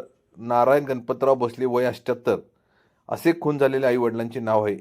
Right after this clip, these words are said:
या घटनेनंतर मुलगा सुनील नारायण भोसले, वय अठ्ठेचाळीस, स्वतःहून हुपरी पोलिसात हजर झाला आहे. नारायण भोसले,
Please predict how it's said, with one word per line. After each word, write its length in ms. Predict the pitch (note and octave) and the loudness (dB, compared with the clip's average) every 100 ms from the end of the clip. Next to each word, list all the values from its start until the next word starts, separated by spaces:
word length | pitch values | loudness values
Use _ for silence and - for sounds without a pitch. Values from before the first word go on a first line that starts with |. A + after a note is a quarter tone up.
| - | -8
या 100 | A#2+ | -6
घटनेनंतर 520 | C3 B2+ B2+ B2 A#2 B2+ | -4 -4 -4 -6 -4 -4
मुलगा 360 | A#2 G#2+ A#2+ | -4 -2 -2
सुनील 280 | A#2 A#2 A#2+ | -4 -8 -6
नारायण 380 | A#2+ G#2+ A2 A2+ | -2 -2 -2 -6
भोसले, 320 | G2+ - A2+ | -14 -8 -4
वय 180 | G#2+ A2+ | -2 0
अठ्ठेचाळीस, 600 | A2 - - - A#2 G2+ - _ _ _ _ _ - | 0 -4 -6 0 0 -2 -12 _ _ _ _ _ 4
स्वतःहून 460 | D3 - E3 E3 D#3+ | 4 8 10 10 6
हुपरी 300 | C3+ C3+ C#3 | 0 0 -2
पोलिसात 420 | C#3 B2 A#2+ C3 | 0 -2 0 -2
हजर 240 | B2+ A2+ A2+ | -2 -2 0
झाला 200 | A2 G2+ | 2 0
आहे. 380 | G2 G2 _ _ _ _ - | -4 -14 _ _ _ _ -8
नारायण 420 | B2 C#3 D3+ F#3 | 4 8 8 8
भोसले, 380 | E3 C#3 C#3+ D3+ | 4 -2 -2 -4